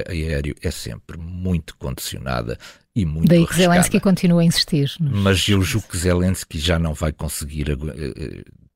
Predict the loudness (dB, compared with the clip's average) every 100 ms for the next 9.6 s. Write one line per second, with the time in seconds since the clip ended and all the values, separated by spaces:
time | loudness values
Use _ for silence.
0 | 0 2 2 -2 -8 -10 -12 -6 -6 -6
1 | 0 0 0 -6 -6 -4 -4 -4 -4 -2
2 | -4 -6 -6 -2 0 0 -2 -4 -6 -8
3 | -10 -12 -12 -12 -10 -10 -12 -16 -14 -14
4 | -12 -14 -6 -4 -4 -8 -6 -6 -6 -8
5 | -14 -20 _ -2 0 0 0 -2 0 0
6 | -2 -6 -6 -6 -8 -14 -8 -6 -6 -10
7 | -12 -14 -16 -16 -14 -14 -14 -16 -20 -12
8 | -8 -6 -8 -8 -8 -8 -14 -14 -12 -8
9 | -6 -2 -2 0 -2